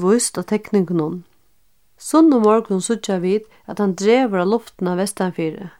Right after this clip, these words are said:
Tolja á morgni síggjast nøkur skýggj høgt á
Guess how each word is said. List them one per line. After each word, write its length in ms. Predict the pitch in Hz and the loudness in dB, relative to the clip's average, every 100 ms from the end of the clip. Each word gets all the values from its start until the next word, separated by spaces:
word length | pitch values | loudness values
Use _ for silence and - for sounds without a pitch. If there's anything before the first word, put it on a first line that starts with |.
| _ _ _ _ _ | _ _ _ _ _
Tolja 540 | - 311 302 233 208 196 | -4 0 2 2 2 2
á 40 | 208 | 2
morgni 420 | 226 - - 180 | 0 -2 -4 -4
síggjast 480 | - 214 - 190 - | -4 -8 -6 -8 -8
nøkur 320 | 185 - 180 | -8 -6 -8
skýggj 540 | - 208 226 - - - - | -4 -4 -4 -6 -16 -8 -4
høgt 360 | 302 - | -4 -6
á 20 | - | -6